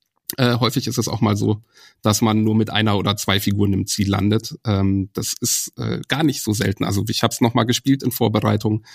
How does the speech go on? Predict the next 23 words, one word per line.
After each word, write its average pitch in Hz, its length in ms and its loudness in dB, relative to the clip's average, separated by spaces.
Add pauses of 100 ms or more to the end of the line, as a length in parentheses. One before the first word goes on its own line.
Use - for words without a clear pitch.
(360)
Da 104 160 2
hatten 113 180 2
wir, 113 80 4
glaub 107 240 0
ich, 107 240 -2
äh, 104 320 0 (260)
die, 101 520 -2 (160)
meine 107 240 0
Tochter 127 420 0
hat's 117 240 -2
mit 120 160 2
zweien 147 560 0
ins 123 240 -2
Ziel 120 200 0
geschafft 117 440 0
und 107 240 2
mein 107 160 2
Sohn 107 160 2
und 107 160 0
ich 107 120 -8
sind 104 200 0
mit 104 180 0
einer, 101 440 0